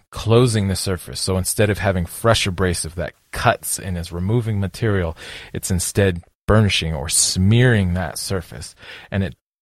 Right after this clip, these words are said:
instead of, I think of it as like, uh, having a, like a, a drink container or something with a lid on it. And if it's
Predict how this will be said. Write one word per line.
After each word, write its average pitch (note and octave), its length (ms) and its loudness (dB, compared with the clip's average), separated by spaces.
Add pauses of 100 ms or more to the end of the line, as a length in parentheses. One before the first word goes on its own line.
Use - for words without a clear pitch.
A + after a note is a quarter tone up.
(180)
instead G2 380 0
of, E2+ 200 -4 (540)
I B2+ 100 2
think E3+ 200 2
of C#3+ 120 4
it A#2 180 2
as G#2 240 0
like, G2 280 -2 (180)
uh, F2 320 -4 (300)
having A2+ 340 2
a, F2 180 -2
like F2+ 220 -6
a, D2 260 -10
a G2+ 60 -6
drink G2 320 -6
container F2 480 -6
or D#2+ 40 -8
something F2 360 -8
with E2+ 140 -10
a F#2 40 -8
lid A2+ 240 2
on G#2+ 160 2
it. G#2 160 -4 (380)
And F#2+ 120 -4
if F#2 200 -8
it's - 260 -8